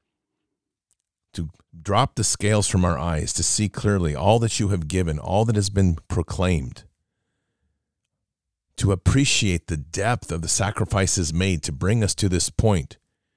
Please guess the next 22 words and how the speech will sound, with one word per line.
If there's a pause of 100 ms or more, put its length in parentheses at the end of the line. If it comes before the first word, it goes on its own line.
(460)
and
the
power
that
was
handed
over
to
us (2000)
to
truly
stand
up
to
this
evil
and
to
dominate
over
this
evil.